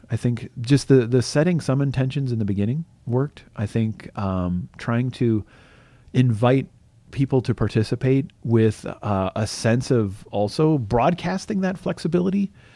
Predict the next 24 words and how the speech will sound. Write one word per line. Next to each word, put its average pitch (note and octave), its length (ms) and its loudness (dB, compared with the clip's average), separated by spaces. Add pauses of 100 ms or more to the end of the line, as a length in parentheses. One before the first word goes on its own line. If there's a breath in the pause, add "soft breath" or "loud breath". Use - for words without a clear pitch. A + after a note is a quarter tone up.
(360 soft breath)
um, - 460 -6
I D#3 100 -2
think D4 240 -4
probably A#2+ 340 0
helped. D3+ 380 -4
I, C#3+ 260 0
I C3+ 340 -4 (120)
need D#3+ 300 2
to, D3 280 -4
I, A#2+ 220 -2 (100)
I A2 60 -6
guess D3+ 220 -4
I - 20 -2
need C3+ 140 -2
to, G2+ 120 0 (160)
to F#2 200 -6
follow A#2+ 460 -2
up C#3 140 -2
and G2 140 -2
see C#3+ 220 0
how C#3 240 0
do D#3 180 4
others C3+ 320 2
feel C#3+ 460 2